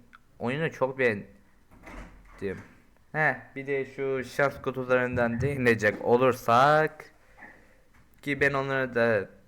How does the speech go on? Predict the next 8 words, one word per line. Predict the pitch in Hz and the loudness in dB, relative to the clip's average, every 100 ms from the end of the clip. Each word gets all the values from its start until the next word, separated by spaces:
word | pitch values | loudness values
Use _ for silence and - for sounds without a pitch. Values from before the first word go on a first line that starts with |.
| _ _ _ | _ _ _
beğendim. | 107 101 95 92 95 90 - - - | -4 -2 -2 -6 -8 -10 -16 -20 -8
Bir | 120 120 | -2 0
anda | 117 120 117 | 2 2 0
sizi | 120 117 113 117 113 | -4 -8 -4 -4 0
de | 120 117 117 | 0 0 -2
bir | 120 | -6
kamyona | 120 - 123 120 113 117 110 | -6 -6 -2 0 0 0 -2
dönüştüren | 110 107 - 107 110 | -4 -6 -10 -8 -6